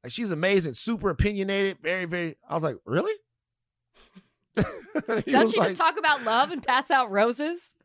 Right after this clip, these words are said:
Speaker 1: Yeah, I was
Speaker 2: <laughs>
Speaker 1: like, "For real?" And he was like, "Yeah." I was like, "All right, well, let's, let's do it." And they were
Speaker 2: Gosh, you know what that makes me think?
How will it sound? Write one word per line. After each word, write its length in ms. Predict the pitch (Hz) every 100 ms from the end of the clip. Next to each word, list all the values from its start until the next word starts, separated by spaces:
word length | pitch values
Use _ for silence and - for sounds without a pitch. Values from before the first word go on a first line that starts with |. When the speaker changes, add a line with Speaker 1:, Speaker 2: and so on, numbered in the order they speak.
| 403
Speaker 1:
Yeah, 280 | 339 392 -
I 40 |
was 80 | 196
Speaker 2:
<laughs> 20 |
Speaker 1:
like, 360 | 185 156 123 127
"For 180 | 165 180
real?" 300 | - 523 466 _ _ _ _
And 140 | - 170
he 60 |
was 100 | 214
like, 140 | 208 196
"Yeah." 120 | 240
I 20 |
was 100 | 180
like, 100 | 185
"All 60 | 180
right, 180 | 403 403
well, 140 | 359 349
let's, 140 | 330
let's 180 | 196 320
do 220 | 269 427
it." 120 | 381 -
And 140 | 107 101
they 100 | 113
were 80 | 151
Speaker 2:
Gosh, 460 | 185 196 180 -
you 80 | 214
know 80 | 214
what 80 | 226
that 120 | 220
makes 180 | 220 208
me 80 | 196
think? 320 | 196 196